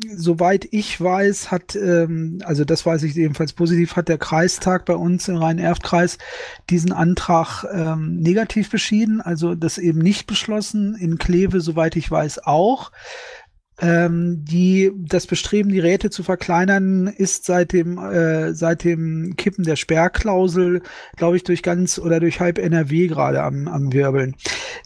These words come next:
Das Lustige ist, du musst es bis Februar fertig haben. Ich glaube, ähm, oder das Kommunal-, die Kommunalordnung sagt, fünfundvierzig Monate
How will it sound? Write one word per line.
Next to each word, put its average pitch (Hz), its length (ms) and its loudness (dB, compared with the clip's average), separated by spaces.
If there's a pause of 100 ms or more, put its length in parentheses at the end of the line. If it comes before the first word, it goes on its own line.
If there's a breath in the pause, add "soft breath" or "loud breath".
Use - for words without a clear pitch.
(120)
Das 170 380 2
Lustige 240 460 2
ist, 220 220 -4
du 190 60 2
musst 202 260 0
es - 120 -4
bis - 280 0
Februar 196 520 -2
fertig 175 480 0
haben. 135 460 -4
Ich 156 140 -4
glaube, 185 440 2
ähm, 170 380 0
oder 170 160 4
das 165 240 -2
Kommunal-, 175 580 0
die 175 100 -2
Kommunalordnung 185 600 2
sagt, 175 160 2
fünfundvierzig 196 760 0
Monate 185 540 2